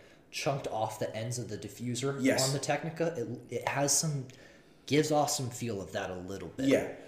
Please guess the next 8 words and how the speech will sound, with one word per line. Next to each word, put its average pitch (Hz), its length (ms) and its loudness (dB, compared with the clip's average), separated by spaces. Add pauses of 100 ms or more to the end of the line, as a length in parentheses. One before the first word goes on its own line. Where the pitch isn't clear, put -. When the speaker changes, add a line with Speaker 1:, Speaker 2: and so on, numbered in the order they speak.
(260)
Speaker 2:
but 151 160 10
it 156 160 8
looks 160 440 6 (920)
way 160 500 10
different 120 440 2
than 110 160 0
Aventador. 104 680 -6
Speaker 1:
Yep. 107 280 -6